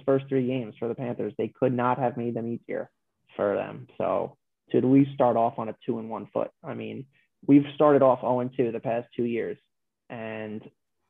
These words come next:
and won, two years ago, we won four games in a row after that. Last year, we won three games in a row after that. So, you know, eight one possession losses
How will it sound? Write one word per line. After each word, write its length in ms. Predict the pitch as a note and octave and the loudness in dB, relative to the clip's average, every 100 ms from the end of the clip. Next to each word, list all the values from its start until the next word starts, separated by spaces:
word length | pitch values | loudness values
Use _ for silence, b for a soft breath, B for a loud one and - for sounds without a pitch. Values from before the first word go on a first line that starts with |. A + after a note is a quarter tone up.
| - | -6
and 160 | C3 A#2+ A#2+ D3 | -4 -2 -2 2
won, 280 | B2+ A#2+ - C#3 C#3 | 2 0 -6 -8 2
two 60 | |
years 220 | D3 D3 C#3+ | 4 6 6
ago, 200 | C#3 C#3 | 4 4
we 120 | C3 | 2
won 220 | G#2+ F#2 - | -2 -10 -4
four 180 | B2+ D3 | 0 0
games 260 | E3+ F3+ F#3 | -2 -6 -6
in 60 | |
a 40 | F3+ | -4
row 180 | F#3 F#3 | -2 -2
after 240 | F#3 F3+ | -4 -8
that. 240 | F#3+ F#3 - _ _ - | -8 -10 -14 _ _ 0
Last 280 | C3 C#3 | 0 2
year, 140 | C#3+ C#3+ | 2 2
we 100 | C#3 | 2
won 180 | B2+ C3+ | -2 -4
three 140 | C#3 B2+ | -4 -4
games 180 | G2 - | -8 -14
in 60 | - | -10
a 40 | |
row 60 | - | -10
after 200 | - - | -10 -12
that. 180 | - - - | -12 -12 -6
So, 280 | A2 A#2 - _ B B B B _ B2+ | -4 -4 -8 _ B B B B _ -8
you 100 | A#2 | -8
know, 200 | G2 B2 _ _ _ _ _ - | -8 -14 _ _ _ _ _ -4
eight 180 | C#3+ D#3 | 2 2
one 220 | C3+ C3+ | 2 -2
possession 420 | C#3 B2 B2 B2 A2+ | -2 -4 -4 -6 -8
losses 440 | G#2 - G#2+ | -10 -10 -10